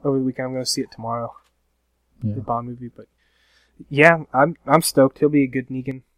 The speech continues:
Speaker 1: or Negan.
Speaker 2: Yeah, I was kind of hoping for John Hamm. I wanna see him on the
Speaker 1: That would be
Speaker 2: screen
Speaker 1: dream,
Speaker 2: again.
Speaker 1: but I, I doubt he
Speaker 2: But,
Speaker 1: wants to be
Speaker 2: uh,
Speaker 1: committed to a show again.
Speaker 2: I don't, he was, he wanted to be on the show,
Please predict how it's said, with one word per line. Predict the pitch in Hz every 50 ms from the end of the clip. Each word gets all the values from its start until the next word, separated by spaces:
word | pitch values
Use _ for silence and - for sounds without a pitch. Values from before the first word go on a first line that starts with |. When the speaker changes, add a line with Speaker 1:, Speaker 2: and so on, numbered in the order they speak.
| _ _ _ _ _ -
Speaker 1:
or | 139
Negan. | 135 131 127 120 127 127 135 _ _ _ -
Speaker 2:
Yeah, | 120 113 110 110 117 107 92 - _ _ _ _ -
I | -
was | 131 131 - - -
kind | - 175 185
of | 170 120
hoping | 131 139 135 -
for | - 120 123
John | 123 123 123 123 117
Hamm. | 113 120 120 123 123
I | 123
wanna | 123 120 113
see | - - - 120
him | 113 113 113
on | 113 113
the | 110
Speaker 1:
That | 110 - 196 202
would | 196 180
be | 147 135 120 117 117
Speaker 2:
screen | - - 123 127 123 120
Speaker 1:
dream, | 120 123
Speaker 2:
again. | 123 127 127 127 131 131 - _
Speaker 1:
but | - 131
I, | 143 151 - - 131
I | 131
doubt | 151 147 139 131
he | 147
Speaker 2:
But, | 135
Speaker 1:
wants | 120 110 -
to | - 120
be | 117
Speaker 2:
uh, | 113 113 113 113
Speaker 1:
committed | 120 123 -
to | - 139 131
a |
show | 127 - - 135 131 127
again. | 123 117 120 120 120 117 _ _ _ _ _ _ _ _ _ _ _ _ _ _ _ -
Speaker 2:
I | - 147
don't, | 202 202
he | 151 139 170
was, | 208 202 170 - - - -
he | - 139
wanted | 151 165 175 190 185 147
to | 131 120
be | 123 127 139
on | 147 143
the | 131
show, | 120 - 127 123 127 123